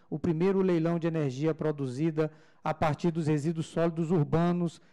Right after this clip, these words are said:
em trinta de setembro deste ano. Refiro-me ao leilão de energia nova A menos cinco dois mil e vinte e um, com a contratação de energia elétrica de novos empreendimentos com início de suprimento para dois mil e vinte e seis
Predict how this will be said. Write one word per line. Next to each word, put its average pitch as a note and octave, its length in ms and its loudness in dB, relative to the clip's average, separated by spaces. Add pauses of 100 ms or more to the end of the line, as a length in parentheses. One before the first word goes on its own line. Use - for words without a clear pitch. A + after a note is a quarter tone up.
(100)
em F#3+ 160 -4
trinta A3 560 2
de F#3 120 -4
setembro E3 760 -2 (260)
deste F#3+ 400 0
ano. A#2+ 320 -2 (920)
Refiro-me G3+ 580 -2
ao F#3+ 80 2
leilão F3 500 2
de E3 120 -2
energia E3 360 0
nova D#3 420 0
A E3 140 0
menos F3+ 300 0
cinco E3 320 -6
dois D3 180 0
mil D3 120 -4
e - 20 -4
vinte D3+ 220 -6
e F3+ 60 0
um, F#3+ 200 0 (340)
com - 80 -4
a F#3+ 60 0
contratação F3+ 680 0
de E3+ 80 0
energia E3 400 2
elétrica D#3 560 -4
de F3 160 -10
novos F3 580 0 (240)
empreendimentos D#3 1000 -2 (280)
com E3+ 140 -2
início E3 340 -2
de D3 80 -10
suprimento D#3 560 -2
para D#3+ 200 -2
dois D3+ 180 0
mil D#3 140 0
e - 20 -10
vinte D#3 160 -4
e - 40 -18
seis A#2 440 -8